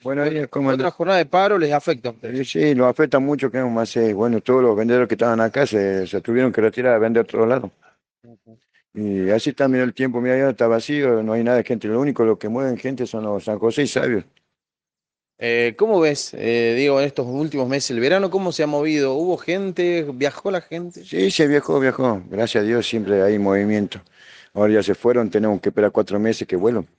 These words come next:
Speaker 1: porque se
Speaker 2: Ah.
Speaker 1: fueron todos a Mendoza, Catamarca, La Rioja, todos se fueron a trabajar ya.
Speaker 2: ¿Mucha gente se fue a trabajar?
Speaker 1: Sí, sí, fueron muchos, mucha gente a trabajar, a buscar un poco los pesos que, porque no alcanza la plata ahora.
Speaker 2: Claro, claro.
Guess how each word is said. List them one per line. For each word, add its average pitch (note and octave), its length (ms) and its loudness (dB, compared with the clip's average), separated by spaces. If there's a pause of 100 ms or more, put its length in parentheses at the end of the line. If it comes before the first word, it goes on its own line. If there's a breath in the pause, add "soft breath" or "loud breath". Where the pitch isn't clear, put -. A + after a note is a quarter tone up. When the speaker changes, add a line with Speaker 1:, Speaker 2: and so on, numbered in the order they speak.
(340)
Speaker 1:
porque F2 180 -14
se F#2 80 -8
Speaker 2:
Ah. - 40 -10
Speaker 1:
fueron G#2 200 0
todos G#2+ 180 0
a G2+ 40 0
Mendoza, G2+ 480 -2
Catamarca, G2+ 500 -4
La F#2+ 100 0
Rioja, G2+ 420 0
todos G#2+ 220 -4
se F#2+ 100 -10
fueron G2 260 -6
a F2 40 -6
trabajar F#2+ 400 -6
ya. F#2+ 140 -10 (160)
Speaker 2:
¿Mucha D#3+ 260 -4
gente E3 160 0
se C3+ 120 -6
fue D3 80 0
a - 40 0
trabajar? C#3 380 -6
Speaker 1:
Sí, A#2+ 380 0
sí, G#2 200 -4
fueron G#2 280 -2
muchos, G2+ 340 -4
mucha G2+ 260 -8
gente F2+ 220 -8
a E2 60 -10
trabajar, F2+ 380 -8 (380 soft breath)
a F2+ 120 -8
buscar F2+ 260 0
un F#2+ 120 -2
poco F#2 420 -4
los E2+ 200 -8 (120)
pesos G2+ 260 -2
que, E2+ 440 -2
porque - 220 -10
no G2+ 60 0
alcanza G#2 320 0
la F2 100 -2
plata F#2 280 -8
ahora. E2 140 -12 (300)
Speaker 2:
Claro, B2+ 300 -12 (220)
claro. A#2 180 -20